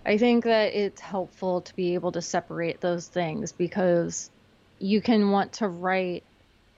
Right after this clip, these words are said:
in, like, the persona of, like, a really shitty person, which it might be its own thing, but if it's still, like, I would argue in many cases that still ends up taking a lyric form.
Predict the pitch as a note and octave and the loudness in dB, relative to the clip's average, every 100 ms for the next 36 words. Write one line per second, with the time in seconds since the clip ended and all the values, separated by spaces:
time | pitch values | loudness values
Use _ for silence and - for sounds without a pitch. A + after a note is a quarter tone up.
0 | _ G3 F#3 F3 E3+ E3 F#3 F3+ - E3+ | _ -8 -6 -4 -6 -6 -6 -6 -6 -12
1 | - F#3 F3+ F3+ F3 C3+ E3 E3 E3 E3 | -4 -2 0 0 0 0 0 -2 -2 -2
2 | F3 E3 - - - E3 D#3 D#3+ - C#3 | -2 -2 -4 -6 0 0 0 -6 -6 -6
3 | E3 - - - - - _ _ _ _ | -6 -8 -8 -8 -10 -12 _ _ _ _
4 | _ _ - - - A3+ A#3 A#3+ A#3+ B3 | _ _ -20 -18 0 2 2 2 4 2
5 | A#3 A3+ G#3 F#3 F3+ F#3+ E3+ F#3+ F3+ F3+ | 0 0 0 0 -6 -6 -6 -6 -6 -4
6 | F3+ F#3 F3+ - - G3+ F#3+ F3+ E3 D#3+ | -4 -4 -8 -10 -4 0 2 0 -2 -4
7 | - - _ _ - - _ _ _ _ | -6 -10 _ _ -20 -20 _ _ _ _
8 | _ _ _ _ _ _ F#3+ F#3+ F#3 - | _ _ _ _ _ _ 2 2 2 2
9 | F3+ E3+ E3+ E3+ E3 E3 D#3+ E3 - D3+ | 0 0 -2 -2 -2 -4 -4 -6 -6 -8
10 | - D#3 - E3 D3 - D#3+ - D#3 - | -4 -6 -2 -2 0 -2 -4 -4 -4 -4
11 | - - - - - - - - - G3+ | -6 -4 -4 -6 -12 -10 -8 -6 -8 -10